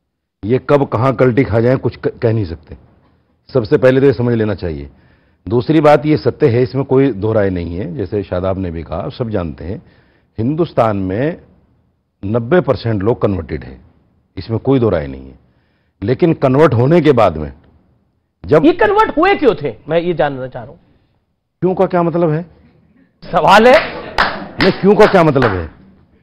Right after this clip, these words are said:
Speaker 2: सवाल है।
Speaker 1: अगर एक आदमी हिंदू से मुसलमान है, तो क्यों का क्या मतलब हुआ?
Speaker 2: तो नहीं, मेरा सवाल है कि क्यों हुए
Speaker 1: उसकी
Speaker 2: थे?
Speaker 1: आस्था उसमें जागी तो मुसलमान हो गया।
Speaker 2: अच्छा।
Speaker 1: भाई, किसी की आस्था क्रिश्चियन में जाग रही, वो क्रिश्चियन हो गया। क्यों का तो कोई सवाल ही नहीं होता।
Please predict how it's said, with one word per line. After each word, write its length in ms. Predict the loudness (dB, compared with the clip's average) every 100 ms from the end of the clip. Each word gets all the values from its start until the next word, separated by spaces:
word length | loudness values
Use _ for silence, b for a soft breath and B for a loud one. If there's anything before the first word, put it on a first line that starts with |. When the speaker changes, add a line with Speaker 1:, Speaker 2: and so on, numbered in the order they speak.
| _ 0
Speaker 2:
सवाल 340 | 2 4 4 4
है। 60 |
Speaker 1:
अगर 160 | 6 4
एक 160 | 6
आदमी 300 | 6 6 4
हिंदू 260 | 2 2 2
से 80 | 2
मुसलमान 340 | 0 0 0
है, 60 | 0
तो 100 | -2
क्यों 220 | 0 2
का 100 | 2
क्या 160 | 2 0
मतलब 240 | 0 -2
हुआ? 200 | -4 -8 -8 -6
Speaker 2:
तो 60 |
नहीं, 100 | -4
मेरा 220 | 0 0 2
सवाल 320 | 2 4 4
है 60 |
कि 100 | 2
क्यों 200 | 2 4
हुए 160 | 6 4
Speaker 1:
उसकी 140 | 2
Speaker 2:
थे? 40 | 0
Speaker 1:
आस्था 320 | -2 2 4
उसमें 300 | 4 4 4
जागी 300 | 4 4 2
तो 80 | 2
मुसलमान 340 | 0 2 4
हो 60 | 4
गया। 180 | 2 0
Speaker 2:
अच्छा। 160 | -4 -18 _ _ _ _ _ 0
Speaker 1:
भाई, 140 | 0
किसी 300 | 0 0 2
की 80 | 6
आस्था 360 | 4 6 4
क्रिश्चियन 600 | 4 0 -6 -2 2 2
में 120 | 4 6
जाग 180 | 6
रही, 120 | 6 4
वो 160 | 2
क्रिश्चियन 360 | 0 -4 0 2
हो 100 | 2
गया। 140 | 0
क्यों 420 | 0 _ _ 0
का 100 | 2
तो 100 | 2
कोई 100 | 2
सवाल 240 | 4 6 4
ही 80 | 4
नहीं 100 | 0
होता। 240 | 0